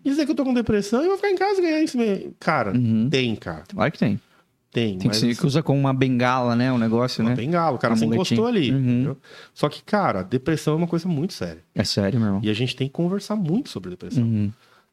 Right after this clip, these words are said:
Speaker 1: E
Speaker 2: Porque a gente só se sensibiliza quando chega a tragédia.
Speaker 1: que na ver-, exatamente, foi o que aconteceu comigo.
Speaker 2: Uhum.
Speaker 1: Então, quando eu cheguei na tragédia, eu falei assim, "Cara, acabou minha vida.
Speaker 2: Uhum.
Speaker 1: O que que eu vou fazer agora? Eu já,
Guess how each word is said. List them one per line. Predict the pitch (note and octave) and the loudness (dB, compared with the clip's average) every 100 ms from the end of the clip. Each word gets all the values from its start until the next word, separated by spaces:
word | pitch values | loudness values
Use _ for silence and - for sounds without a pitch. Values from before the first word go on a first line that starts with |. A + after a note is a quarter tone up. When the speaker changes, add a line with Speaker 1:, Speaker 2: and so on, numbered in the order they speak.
| - | -14
Speaker 1:
E | G#2+ G#2+ A2 G#2+ | -8 -6 -2 0
Speaker 2:
Porque | A#2 C3+ | 2 2
a | |
gente | D3 | 0
só | - E3 | 0 0
se | - | 2
sensibiliza | E3+ D3+ C#3+ C#3+ D3 D#3 | 0 2 2 2 2 0
quando | D#3 D#3 | 0 0
chega | D3 D#3 | 2 0
a | |
tragédia. | D3 D3+ B2 A2 F#2+ - _ - | 2 0 2 0 -2 -8 _ -20
Speaker 1:
que | - | -14
na | A2+ | -12
ver-, | A#2+ C3+ C3+ | -8 -6 -4
exatamente, | C#3 F#2+ - E3+ F3+ - | -4 -4 -2 0 0 0
foi | C#3 | -2
o | |
que | C#3 | -2
aconteceu | D3 D3+ E3 | -2 -4 -4
comigo. | A3+ G3+ G#2+ | -4 -6 -4
Speaker 2:
Uhum. | A2+ G#2 G#2+ G#2+ - | -2 0 -2 -4 -6
Speaker 1:
Então, | A#2 | -4
quando | D#3+ | -2
eu | G#3+ | 0
cheguei | - G3+ | 0 0
na | F#3 A3+ | 0 0
tragédia, | A3 F#3+ G3 F#3 | -2 0 0 0
eu | |
falei | F#3 | -4
assim, | F3+ E3+ | -4 -6
"Cara, | E4 E4+ | -10 -8
acabou | D#3+ D#3+ | -6 -4
minha | F#3+ | -4
vida. | A#3 G#4+ F#4+ F#2+ _ - | -4 -6 -6 -10 _ -4
Speaker 2:
Uhum. | A2+ G#2+ A2 A2 - _ | 0 0 0 -2 -6 _
Speaker 1:
O | |
que | - - | -10 -2
que | |
eu | A#3 | -2
vou | |
fazer | A3+ G3 G3 | 0 0 0
agora? | D#3 A#2 G2+ | 2 0 0
Eu | |
já, | B2+ | -2